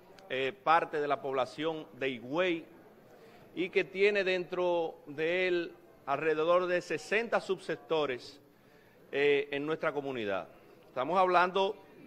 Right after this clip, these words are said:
de aproximadamente una población de sesenta a ochenta mil habitantes. Y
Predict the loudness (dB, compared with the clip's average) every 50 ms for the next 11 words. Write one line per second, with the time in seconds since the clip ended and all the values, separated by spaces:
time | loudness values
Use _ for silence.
0 | -6 -2 0 0 2 2 0 -2 -2 -2 -2 0 2 2 2 2 2 0 -2 -2
1 | -2 -4 -4 -4 -2 -2 -2 -2 -2 -2 -4 -2 -2 -4 -4 -8 -14 -18 -20 -20
2 | -20 _ _ _ -20 -20 -20 -20 -20 -20 -20 _ -20 _ -20 -10 -4 -4 -4 -2
3 | -2 -4 -4 -4 -2 -2 -2 -2 0 2 0 2 2 0 -4 -4 -6 -8 -8 -4
4 | -4 -4 -4 -4 -6 -4 -4 -6 -6 -4 -4 -4 -4 -6 -8 -12 -20 -20 -20 -20
5 | -20 -20 -20 -20 -20 -20 -20 -12 -6 -2 2 2 2 2 0 -2 -6